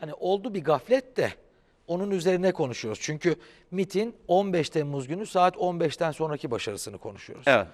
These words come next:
Speaker 2: evet.
Speaker 1: Yani mit gerçekten başarılı olsaydı on beş Temmuz saat on beşe kadar çoktan bunun
Speaker 2: Şimdi bir de şunu,
Speaker 1: istihbaratını
Speaker 2: şunu
Speaker 1: almış
Speaker 2: şöyle,
Speaker 1: olurdu.
Speaker 2: şimdi tabii kurumlar rahat konuşamıyorlar.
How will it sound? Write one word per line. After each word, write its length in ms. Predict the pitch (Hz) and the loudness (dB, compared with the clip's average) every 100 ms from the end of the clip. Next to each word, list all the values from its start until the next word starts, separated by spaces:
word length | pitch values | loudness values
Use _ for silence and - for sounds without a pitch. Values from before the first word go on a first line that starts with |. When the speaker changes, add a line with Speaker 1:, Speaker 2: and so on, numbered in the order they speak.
| - | -12
Speaker 2:
evet. 100 | 101 104 | -12 -4
Speaker 1:
Yani 280 | 117 120 | -2 -2
mit 360 | 120 135 139 - | -4 -6 -6 0
gerçekten 600 | 131 185 180 147 127 110 | 2 2 2 -4 -4 -6
başarılı 400 | 104 - 104 104 | -6 -8 -8 -8
olsaydı 420 | 98 - 107 139 | -8 -6 -8 -4
on 180 | 190 156 | -4 -4
beş 100 | 143 | -8
Temmuz 280 | 147 131 127 | -8 -10 -6
saat 240 | 139 131 | -4 -4
on 160 | 156 135 | -6 -8
beşe 160 | 117 | -10
kadar 200 | 160 151 | -8 -8
çoktan 640 | 117 123 - 180 180 170 143 | -8 -10 -10 -12 -10 -10 -8
bunun 120 | 131 | -8
Speaker 2:
Şimdi 240 | 277 240 | -6 -6
bir 60 | 247 | -4
de 80 | 233 | -4
şunu, 200 | - 233 | -4 -4
Speaker 1:
istihbaratını 480 | 220 139 131 202 | -4 -2 -2 -2
Speaker 2:
şunu 120 | 202 240 | 0 4
Speaker 1:
almış 160 | 202 | 6
Speaker 2:
şöyle, 200 | 156 117 | 6 4
Speaker 1:
olurdu. 140 | 101 - - _ - | 0 -14 -20 _ -18
Speaker 2:
şimdi 200 | 190 185 | -16 -6
tabii 200 | 214 160 | -4 -4
kurumlar 440 | 170 170 185 180 | -4 -2 2 4
rahat 240 | 160 160 | 4 4
konuşamıyorlar. 720 | - 131 123 139 110 92 90 | 0 -6 -4 -6 -8 -10 -14